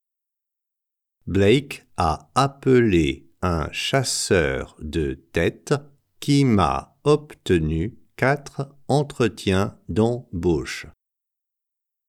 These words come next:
La capacité inutilisée. La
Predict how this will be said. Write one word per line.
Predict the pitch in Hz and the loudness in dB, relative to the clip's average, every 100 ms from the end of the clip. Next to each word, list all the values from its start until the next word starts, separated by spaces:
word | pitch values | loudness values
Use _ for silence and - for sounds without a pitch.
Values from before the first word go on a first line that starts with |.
| _ _ - | _ _ -6
La | 87 | 0
capacité | 147 143 147 143 139 - 139 147 - | 2 2 2 2 0 4 4 4 0
inutilisée. | 131 151 147 147 131 113 87 73 69 _ _ _ _ _ _ _ _ _ _ _ _ _ _ | -2 0 0 -2 -2 0 0 -2 -6 _ _ _ _ _ _ _ _ _ _ _ _ _ _
La | 78 69 62 | -4 -4 -6